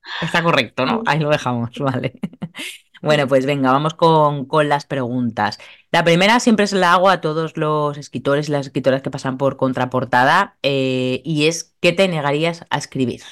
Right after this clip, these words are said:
Speaker 2: Ah, pues seguramente, mm,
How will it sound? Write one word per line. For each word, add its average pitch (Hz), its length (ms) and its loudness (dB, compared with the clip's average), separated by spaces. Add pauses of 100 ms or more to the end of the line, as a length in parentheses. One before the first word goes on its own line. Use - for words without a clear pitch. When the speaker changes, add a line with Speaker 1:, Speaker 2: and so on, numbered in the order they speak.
(1800)
Speaker 2:
Ah, 226 220 4
pues 208 140 -2
seguramente, 285 1300 2 (680)
mm, 233 300 0